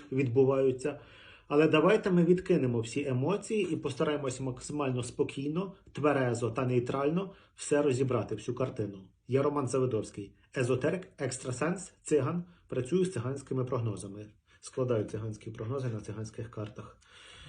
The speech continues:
Значить так, стосовно перемоги Трампа. Дуже багато на мене налетіло зараз хейту,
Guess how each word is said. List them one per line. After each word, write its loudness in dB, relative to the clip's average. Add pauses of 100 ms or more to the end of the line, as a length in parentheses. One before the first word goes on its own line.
(140)
Значить 4
так, 0
стосовно 0
перемоги 0
Трампа. -8 (1000)
Дуже 6
багато 0
на 0
мене 0
налетіло 0
зараз -2
хейту, -4